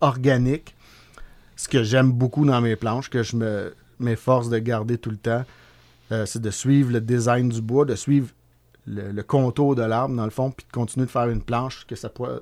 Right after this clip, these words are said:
ça soit pour dessiner la poignée, que ça soit pour y donner une forme finale, mais de garder tout ça, puis de faire en sorte que s'il y a une imperfection, que ce soit un nœud, euh, une craque, euh, ben là, euh,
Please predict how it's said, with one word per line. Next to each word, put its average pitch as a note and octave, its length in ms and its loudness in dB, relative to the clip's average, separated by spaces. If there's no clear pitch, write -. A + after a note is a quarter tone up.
ça - 140 -12
soit B2+ 200 -2
pour A2+ 140 -6
dessiner B2+ 340 -2
la B2+ 140 2
poignée, A#2+ 480 -2
que - 80 -12
ça G#2 160 -8
soit A#2+ 220 -2
pour A2+ 140 -4
y - 40 -2
donner A2+ 180 0
une A#2 60 2
forme B2+ 300 0
finale, B2+ 480 0
mais G#2+ 80 -8
de G#2+ 80 -10
garder B2 300 0
tout D#3 160 0
ça, C3+ 300 -4
puis B2 140 -4
de A#2 120 0
faire C3+ 280 2
en B2 160 2
sorte C#3+ 340 2
que A#2+ 180 0
s'il - 240 -2
y C#3+ 40 4
a C#3 40 6
une C3 80 4
imperfection, B2+ 640 -2
que - 60 -8
ce A#2+ 60 -4
soit B2+ 220 -2
un A2+ 100 -2
nœud, C#3 560 2
euh, G#2 400 -6
une A2 160 -8
craque, C3 480 -2
euh, G2+ 160 -4
ben G#2 220 -4
là, A#2 100 0
euh, G#2+ 420 0